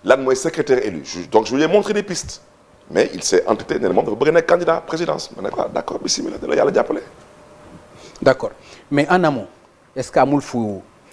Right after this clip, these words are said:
Speaker 2: Yewwi décidé woon que ni une fois à l'Assemblée nationale, kenn ci leader yi mooy nekk président Assemblée nationale?
Speaker 1: Non, on m'a désigné Barthélémy Diaz comme étant le candidat de Yewwi Askan Wi, et ça, Ahmed Aïdara était au courant.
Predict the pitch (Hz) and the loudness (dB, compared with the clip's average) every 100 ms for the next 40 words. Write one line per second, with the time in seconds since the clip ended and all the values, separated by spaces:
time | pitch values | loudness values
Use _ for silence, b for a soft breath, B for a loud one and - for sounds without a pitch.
0 | b 123 123 113 107 131 123 110 107 131 | b 2 2 2 0 -4 -2 0 2 2
1 | 117 101 117 147 147 147 107 113 120 107 | 0 -2 -4 -4 2 4 4 2 -2 -4
2 | 104 - 104 104 147 - - 147 135 135 | -6 -6 -6 -4 -6 -12 -2 4 4 4
3 | 127 226 220 - 151 233 - - 101 104 | 0 0 0 2 -2 -4 -10 -6 -2 -2
4 | - 120 117 127 - 135 135 127 123 98 | -2 -2 0 0 -2 2 2 2 -4 -8
5 | - - - 101 - 101 107 113 110 117 | -12 -8 2 4 6 4 6 4 4 0
6 | 117 107 113 127 - - - 101 98 82 | -2 -2 0 2 0 0 -2 -2 -4 4
7 | 104 117 - 98 - 98 110 98 82 - | 6 6 2 -8 -8 -4 -2 -2 -4 -6
8 | 104 104 110 80 90 107 104 - - 90 | 0 2 2 0 2 2 2 -4 0 -2
9 | 104 - - 95 87 - 127 160 - - | -2 -4 2 2 2 4 4 4 -4 -16
10 | - 92 107 104 107 127 156 160 226 160 | -12 -6 -2 2 2 2 2 2 2 0
11 | - 120 69 | 2 -2 -2